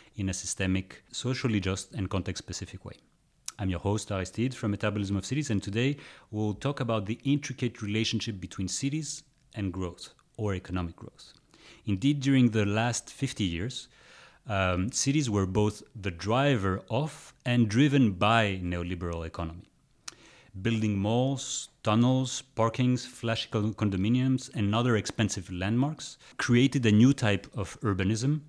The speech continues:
which embeds financial flows in the built environment. Today, it's hard to imagine a city that does not grow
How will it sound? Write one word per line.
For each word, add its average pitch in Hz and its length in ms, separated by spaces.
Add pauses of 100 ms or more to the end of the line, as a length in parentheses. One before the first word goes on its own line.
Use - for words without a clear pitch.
(100)
which 113 360
embeds 127 600
financial 110 580
flows 107 420
in 104 260
the 92 120
built 90 300
environment. - 640 (1120)
Today, 135 240
it's 175 160
hard - 360
to 143 60
imagine 110 360
a 95 60
city 113 280
that 101 160
does 95 180
not 98 240
grow 95 280